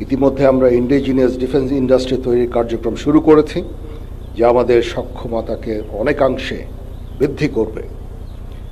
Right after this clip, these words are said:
এবং আত্মনির্ভরতাও অনেকাংশে বৃদ্ধি পাবে। Colonel of the regiment হিসাবে আমি বাংলাদেশ ইনফ্যান্ট্রি রেজিমেন্টের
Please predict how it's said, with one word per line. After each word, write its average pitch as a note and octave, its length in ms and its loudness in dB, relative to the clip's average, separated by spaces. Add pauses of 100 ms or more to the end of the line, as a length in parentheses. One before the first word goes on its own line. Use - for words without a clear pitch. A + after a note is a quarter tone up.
এবং A2+ 280 2 (260)
আত্মনির্ভরতাও C3+ 1120 4 (220)
অনেকাংশে B2+ 580 -2
বৃদ্ধি A#2 300 -6
পাবে। - 280 -10 (1800)
Colonel E3+ 320 10
of E3 80 8
the D3 120 10
regiment D#3+ 300 8
হিসাবে D#3+ 320 6
আমি C#3+ 160 6
বাংলাদেশ C#3 480 4
ইনফ্যান্ট্রি C3 380 2
রেজিমেন্টের C3 580 2